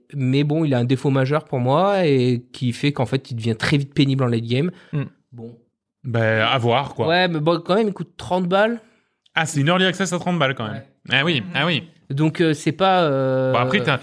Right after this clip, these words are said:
Speaker 3: l'early access, c'est toujours pareil, t'investis sur un jeu
Speaker 1: Bien
Speaker 3: qui
Speaker 1: sûr, bien
Speaker 3: pourra
Speaker 1: sûr.
Speaker 3: être peut-être,
Speaker 2: Puis il
Speaker 3: euh,
Speaker 2: mériterait, t'as la vitesse, elle est un fois quatre, mériterait un petit fois dix. En gros, il y a
Speaker 1: Ben,
Speaker 2: vu que c'est des
Speaker 1: ben,
Speaker 2: fois,
Speaker 1: moi,
Speaker 2: c'est
Speaker 1: je
Speaker 2: un
Speaker 1: suis moyennement d'accord avec ça. Je trouve que c'est plutôt mal géré. C'est-à-dire que les saisons passent très vite.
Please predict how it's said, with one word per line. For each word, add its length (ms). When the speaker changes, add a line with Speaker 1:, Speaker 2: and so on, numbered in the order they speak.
Speaker 3:
l'early 240
access, 240
c'est 80
toujours 200
pareil, 160
t'investis 440
sur 180
un 80
jeu 140
Speaker 1:
Bien 160
Speaker 3:
qui 60
Speaker 1:
sûr, 120
bien 120
Speaker 3:
pourra 140
Speaker 1:
sûr. 100
Speaker 3:
être 140
peut-être, 340
Speaker 2:
Puis 100
il 40
Speaker 3:
euh, 40
Speaker 2:
mériterait, 420
t'as 120
la 80
vitesse, 340
elle 80
est 40
un 80
fois 200
quatre, 260
mériterait 380
un 100
petit 160
fois 180
dix. 280
En 120
gros, 120
il 60
y 40
a 40
Speaker 1:
Ben, 120
Speaker 2:
vu 80
que 40
c'est 120
des 40
Speaker 1:
ben, 80
Speaker 2:
fois, 100
Speaker 1:
moi, 80
Speaker 2:
c'est 80
Speaker 1:
je 60
Speaker 2:
un 40
Speaker 1:
suis 100
moyennement 420
d'accord 240
avec 140
ça. 100
Je 80
trouve 140
que 100
c'est 200
plutôt 320
mal 180
géré. 320
C'est-à-dire 360
que 60
les 60
saisons 320
passent 180
très 160
vite. 300